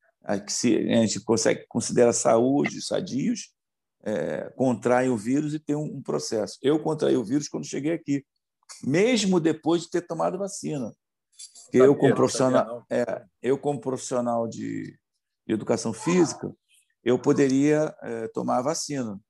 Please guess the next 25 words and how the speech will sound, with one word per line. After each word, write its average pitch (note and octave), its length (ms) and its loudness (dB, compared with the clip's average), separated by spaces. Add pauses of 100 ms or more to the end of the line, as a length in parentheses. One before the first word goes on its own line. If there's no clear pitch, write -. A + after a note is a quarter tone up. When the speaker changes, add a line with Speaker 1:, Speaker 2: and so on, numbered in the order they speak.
(140)
Speaker 1:
acima A#2+ 380 -4
de A#2 80 -4
sessenta C3 480 -2
anos. A2+ 400 -2 (640)
Então, - 220 2
eu C#3 60 2
tomei C#3 240 4
a C#3+ 40 6
vacina, D#3+ 420 4
na G3 140 4
semana G#3+ 360 2
seguinte G3+ 440 -4
eu - 100 -6
peguei - 300 -4
covid. D4 420 -6 (1300)
<laughs> - 420 -16
Eu B2 120 0
peguei C#3+ 280 2
covid, - 500 -2
eu, A2+ 140 4
minha D3 100 0
esposa C3 420 0
e - 20 -6
minha F#3+ 120 -4
filha. B2 320 -4